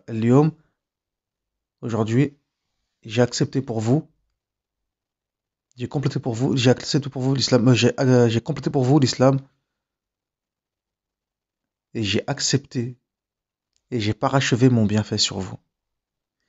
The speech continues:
Et j'ai accepté l'islam comme, je vous ac-, et j'ai accepté, j'ai agréé l'islam comme religion. Pour vous. Donc si on voit que dans ce verset, dans ce verset, subhanallah, qu'Allah Azza wa Jal, comment il a nommé l'islam ?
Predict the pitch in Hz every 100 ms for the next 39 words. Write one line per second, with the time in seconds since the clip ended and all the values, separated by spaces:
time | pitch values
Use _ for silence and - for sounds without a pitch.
0 | _ _ _ 120 110 110 107 - 107 107
1 | 104 107 123 131 - 107 110 101 107 104
2 | 117 110 110 - - 120 101 104 107 120
3 | 107 98 - 104 131 - 101 95 95 95
4 | - - _ _ _ _ _ _ _ _
5 | _ _ _ _ _ _ 110 90 117 131
6 | _ _ _ _ _ _ _ _ _ _
7 | _ _ _ _ _ _ _ - 117 -
8 | - 151 127 135 135 113 - 98 98 -
9 | 107 104 - 101 101 - 160 117 _ _
10 | _ _ _ _ _ _ _ _ _ _
11 | _ _ - - - 110 110 139 - -
12 | - 135 143 107 107 95 101 98 101 -
13 | - _ _ _ _ _ _ - 139 147
14 | 120 110 107 98 - 98 95